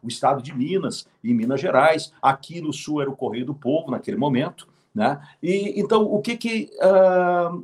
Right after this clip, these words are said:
o Grupo Jornal do Brasil fez? Colocou uma emissora F M aqui, eh, no Morro Santa Teresa, em Porto Alegre, a Rádio Cidade, e ela inaugurou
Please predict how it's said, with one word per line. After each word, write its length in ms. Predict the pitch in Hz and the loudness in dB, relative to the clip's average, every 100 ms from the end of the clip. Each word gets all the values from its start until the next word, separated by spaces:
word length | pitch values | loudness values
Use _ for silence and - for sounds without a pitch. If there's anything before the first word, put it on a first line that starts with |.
| - _ | -14 _
o 120 | 180 147 | -4 -2
Grupo 240 | 190 143 | -4 -2
Jornal 200 | 175 175 | 0 0
do 60 | 170 | 0
Brasil 280 | 165 160 - | -2 -2 -4
fez? 380 | 123 104 - - _ _ | -2 -2 -4 -14 _ _
Colocou 380 | 233 226 214 214 | 4 4 4 2
uma 40 | |
emissora 400 | 214 208 196 196 | 2 2 2 2
F 180 | 202 190 | 2 0
M 220 | 180 190 | -2 0
aqui, 440 | 165 156 160 175 170 _ _ - | -4 -6 -10 -12 -14 _ _ -4
eh, 640 | 147 160 160 160 160 160 - _ _ _ _ _ _ - | 2 4 6 4 2 0 -6 _ _ _ _ _ _ -6
no 160 | 147 175 | -2 0
Morro 300 | 165 156 139 | 0 0 -2
Santa 300 | - 143 139 | -2 -4 -2
Teresa, 320 | 127 123 123 | -2 0 -2
em 40 | |
Porto 240 | 127 151 165 | -4 -2 2
Alegre, 300 | 151 - 107 | 2 0 -2
a 60 | |
Rádio 240 | - - - | -2 -4 -4
Cidade, 480 | 143 156 202 - _ _ - - _ - | 0 0 -2 -16 _ _ -20 -20 _ -8
e 460 | 156 175 185 185 | -4 -2 -2 2
ela 160 | 180 185 | 4 4
inaugurou 640 | 185 185 180 156 190 - | 2 2 2 2 2 -2